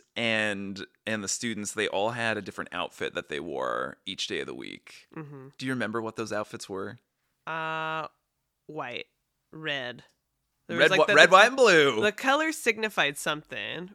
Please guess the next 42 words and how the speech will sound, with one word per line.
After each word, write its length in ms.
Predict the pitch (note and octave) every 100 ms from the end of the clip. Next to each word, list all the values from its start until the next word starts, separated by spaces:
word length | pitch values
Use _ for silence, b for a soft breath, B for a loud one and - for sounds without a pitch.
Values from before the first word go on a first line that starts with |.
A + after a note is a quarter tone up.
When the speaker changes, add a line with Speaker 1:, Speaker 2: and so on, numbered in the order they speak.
| -
Speaker 2:
Were 120 | G#3
they 60 | C#4
Speaker 1:
Maybe. 60 | G3
Speaker 2:
military? 720 | F3 C4 - E4+ F#4 F#4+ G4 F#4+ -
Speaker 1:
Well, 240 | G3+ G#3
so, 280 | D#3 G#3 G3+
yeah. 240 | F3+ F#3+ A2+
So 340 | - C3 A#2+ -
on 260 | A#2 A2
Mondays, 680 | G#2 C3+ D3 C3 G#2+ G2+ G#2+
they 100 | G#2
had, 160 | G#2 F#2+
like, 280 | F#2+ E2+ -
a 100 | F#2+
school 440 | - - G#2+ G#2 G2+
uniform 960 | G2 G#2 F#2 - F#2+ D2 C#2+ D2+ G2+ -
type 280 | - D2+ -
thing. 500 | - D2+ C2+ D2+ G#2 B B B
And 240 | F3+ F3+
there 180 | E3 F#3+
was, 340 | E3+ G3 E4+ -
like, 420 | A#3+ F3+ A2+ - _ _
uh, 200 | B2 B2+ F#2
it 160 | D#3 D3+
looked 280 | E3+ B3+
like 120 | - G#3
a 60 |
military 760 | C3+ A#2 A#2+ - A2 F#2+ F2 -
outfit 680 | F#2 - - F2+ D2 D2 -
or 60 |
uniform 560 | G2+ G2+ F#2 G2 E2+ E2+
that 100 | D#2+
the 80 | E2+
teachers 400 | - C3 A#2+ G2
would 120 | G2+
wear 500 | E2 C#2+ B1+ C2+ G#2+ A#2
that 100 | E2+
was 120 | G2+
kind 300 | - G#2 G2+
of 420 | F#2 E2+ F2+ - _
Speaker 2:
Green? 380 | - D3 D3+ A#3 F#4+
Speaker 1:
tan. 600 | - C3 C3 D3+ A3+ E4